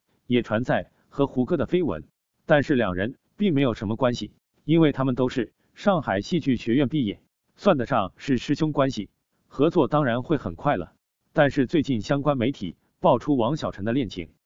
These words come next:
消息一出，让很多网友纷纷送上了祝福。消息是在三月二十六号传出，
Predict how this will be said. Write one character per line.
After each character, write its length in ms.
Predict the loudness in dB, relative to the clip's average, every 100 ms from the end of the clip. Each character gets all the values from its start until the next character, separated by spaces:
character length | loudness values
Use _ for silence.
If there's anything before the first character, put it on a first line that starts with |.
| _ _
消 240 | 0 2 4
息 180 | 0 -4
一 80 |
出， 260 | -2 -4 -4 _ _ _ 2
让 240 | 2 2
很 180 | -2 0
多 140 | 2
网 180 | 2 2
友 220 | -2 -4 -10 _
纷 240 | -2 0
纷 180 | 0 -2
送 220 | 0 -2
上 100 | -2
了 80 | -4
祝 140 | -4
福。 280 | -6 -10 -16 _ _ _
消 240 | 0 2 4
息 180 | 2 -2
是 180 | -2
在 160 | 0 0
三 220 | 0 -2
月 100 | 0
二 180 | 2 2
十 160 | 2 0
六 160 | 0
号 160 | 2 0
传 220 | -2 -6
出， 220 | -6 -8